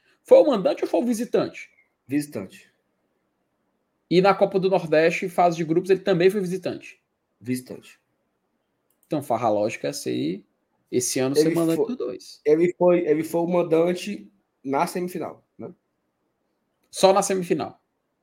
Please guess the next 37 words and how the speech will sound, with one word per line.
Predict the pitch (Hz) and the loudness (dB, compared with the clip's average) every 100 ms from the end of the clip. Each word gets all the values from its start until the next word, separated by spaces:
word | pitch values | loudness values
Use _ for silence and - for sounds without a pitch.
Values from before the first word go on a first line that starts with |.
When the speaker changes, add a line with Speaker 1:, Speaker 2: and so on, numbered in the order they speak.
| _ _ _ _ _ _ | _ _ _ _ _ _
Speaker 2:
Só | 120 | -8
na | 127 | -6
semifinal | 135 135 143 135 151 | -4 -6 -4 0 0
e, | 170 175 175 | 0 -2 0
e | |
na | 170 | 0
final, | 165 180 107 | 0 -4 -6
né? | 123 190 - | -8 -12 -14
Do, | 113 127 | -12 -8
do | 120 | -8
Cearense. | 120 143 117 107 - _ _ _ _ _ - | -4 -4 -4 -8 -18 _ _ _ _ _ -8
Speaker 1:
Ah, | 113 107 120 123 | -4 0 0 0
acabei | 120 101 113 | -2 -6 -6
de | - | -8
confirmar | 143 - 143 139 | -10 -10 -8 -8
aqui. | 151 - | -8 -10
Grupo | 113 160 170 226 | -2 0 0 -2
B, | 170 139 117 123 - | -4 -2 -2 -4 -10
tá | |
aqui, | 139 - | -12 -10
ó. | - - _ | -12 -14 _
Fortaleza | - 131 123 139 151 | -12 -6 -2 0 4
Speaker 2:
Foram, | 156 131 | 4 4
Speaker 1:
visitante. | 117 - 160 - - - - _ | 2 -2 -4 -4 -12 -20 -20 _
Speaker 2:
foram | _ - 160 165 | _ 0 2 0
cinco | - 214 247 254 | -2 -4 -4 0
clássicos, | 175 120 110 - - 107 | 4 4 2 -6 -12 -6
né? | 135 170 | -6 -4
Foram | 143 143 | -2 -2
cinco | 202 226 - | -2 -6 0
clássicos. | 147 101 - 123 | 0 0 -6 -6
O | |
Fortaleza | 143 143 135 151 156 | -2 0 0 0 -2
foi | 160 156 | -2 0
mandante | 160 165 160 151 175 190 | 0 -2 0 0 0 -4
em | 190 | -4
dois | 175 131 98 - - - | 2 2 2 -8 -16 -20